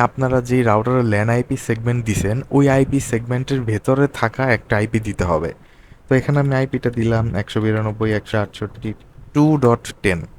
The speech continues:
রাউটারের login আইপি ছিল টু ডট ওয়ান, এখানে টু ডট টেন দিলাম এবং সাবনেট মাস্ক একটা ক্লিক করলেই চলে আসবে, ডিফল্ট গেটওয়ে একশো বিরানব্বই, একশো আটষট্টি, টু ডট ওয়ান।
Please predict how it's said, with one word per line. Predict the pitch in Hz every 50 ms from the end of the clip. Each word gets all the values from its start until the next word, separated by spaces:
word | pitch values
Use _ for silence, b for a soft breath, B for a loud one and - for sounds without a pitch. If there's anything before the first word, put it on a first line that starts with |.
| - - - - _ - - - - - 110
রাউটারের | 104 101 107 123 127 127 120
login | 113 110 117 123 127 123
আইপি | 123 - 127 127 -
ছিল | - 143 147 - -
টু | - 131 127 -
ডট | 135 135 - - 123
ওয়ান, | 117 117 139 165 190 240 - - - - - - - - - - - - - _ - - _ 135
এখানে | 139 175 175 190 185 -
টু | - 139 135 127
ডট | 127 123 - - -
টেন | 120 110 104 95
দিলাম | 90 87 85 80 - - - B B B B B B B B B B B -
এবং | 113 120 123 120 - -
সাবনেট | 117 113 120 117 117 - - 127 127 - 127
মাস্ক | 123 123 120 120 - - - - -
একটা | - - - - -
ক্লিক | - 127 - - -
করলেই | 139 135 135 135 - -
চলে | 139 139 135 127 127
আসবে, | 120 120 120 147 180 185 165 143 131 123 123 117 110
ডিফল্ট | 107 - - 127 123 123 127 120 113
গেটওয়ে | 110 113 113 - 135 139 151 165 185 208 202 - _ _ _ _ - - - - - - - _ - - 107 110
একশো | 110 - - - 113 117
বিরানব্বই, | 117 113 110 110 113 113 110 120 123 135 139 123 107
একশো | 104 - - - - 107 107 107
আটষট্টি, | 101 - - - 117 113 - - - 147 151 165 165 - - - -
টু | - 123 123 123 117 117
ডট | 117 135 143 - - - - - - _ -
ওয়ান। | 98 95 87